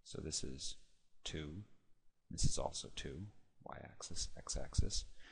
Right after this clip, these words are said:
And because y goes from zero to two, that tells us we're only really concerned with this portion of it, right? This is y equals, uh, the square root of four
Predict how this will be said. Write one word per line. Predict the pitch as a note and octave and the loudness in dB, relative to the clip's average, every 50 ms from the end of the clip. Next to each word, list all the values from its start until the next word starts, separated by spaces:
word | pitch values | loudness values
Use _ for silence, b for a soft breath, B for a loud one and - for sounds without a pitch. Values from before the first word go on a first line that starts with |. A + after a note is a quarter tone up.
| B B B B B | B B B B B
And | B A#2+ A#2+ A#2+ A#2+ | B 12 12 12 12
because | A#2 A#2+ - B2+ A2 G#2+ | 10 10 10 8 10 12
y | B2+ C#3 C#3 C3 | 12 12 12 12
goes | B2 B2 A2+ - | 12 12 10 8
from | - A#2 G#2 G2+ | 8 6 8 8
zero | G2 A2+ C#3+ D3+ D3+ C3 | 8 10 10 12 12 12
to | G#2 G2 | 10 10
two, | - - - F#2+ F#2 F2+ F2 | 8 6 6 8 8 8 8
that | F2+ F#2 E2+ | 8 8 8
tells | - G2+ F#2 F#2 F2 F#2 | 10 10 8 8 8 6
us | F2 - - | 0 2 2
we're | F2+ F2+ | 4 4
only | F2 F2 E2+ | 4 4 2
really | E2+ E2+ E2 D#2 | 2 0 0 0
concerned | - - E2 D#2 - - F#2 E2+ D#2 D#2 D#2 D#2 - - - - - - - - - - - - | 2 2 2 2 4 4 4 4 4 2 0 0 -2 -4 -6 -8 -14 -20 -20 -20 -20 -18 -10 -6
with | E2 D#2+ - | -6 -2 2
this | F#2 E2+ - | 2 2 2
portion | - - - F2 E2 - - D2 D2 | 2 0 0 2 4 4 2 2 2
of | C#2+ C#2+ - | 2 2 2
it, | - - - - - - - - _ _ - - - D2+ | 0 -2 -8 -12 -18 -18 -20 -20 _ _ -20 -14 -8 -8
right? | D#2 D2+ - - | -6 -6 -6 -2
This | - - - D#2+ | 2 4 4 4
is | D#2 D#2+ | 2 0
y | D#2+ D#2+ D#2+ D#2+ D#2+ D#2 - | 0 0 2 2 2 0 -2
equals, | - D2+ - - E2 D#2+ D#2 - - - - - _ - - - - - - - - _ _ - F#2 | -4 -8 -8 -8 -8 -6 -4 -4 -4 -6 -6 -10 _ -20 -20 -20 -20 -20 -20 -20 -20 _ _ -14 -10
uh, | E2+ D#2 D#2 - | -8 -8 -8 -6
the | - - | -2 -2
square | - - - - D#2+ D2+ D2 | -2 -2 -2 -2 -2 -2 -2
root | D2+ D#2 D#2 D2+ C#2+ - - - - - - - - - _ _ - | -2 -4 -4 -6 -4 -6 -8 -8 -10 -14 -20 -20 -20 -20 _ _ -6
of | - D2 C#2+ C#2+ C#2+ D2 D2+ - - - - - - - - - | -4 -2 -2 -2 -4 -10 -12 -14 -18 -20 -20 -20 -20 -20 -16 -10
four | - E2+ D#2+ D2+ D2 D2 D2+ - | -6 -4 -2 -2 -2 -4 -6 -10